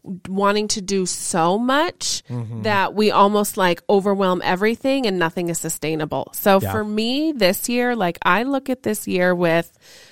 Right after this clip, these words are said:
Speaker 1: small incremental changes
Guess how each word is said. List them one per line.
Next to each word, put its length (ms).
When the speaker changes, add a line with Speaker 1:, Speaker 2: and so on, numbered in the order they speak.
Speaker 1:
small 760
incremental 600
changes 600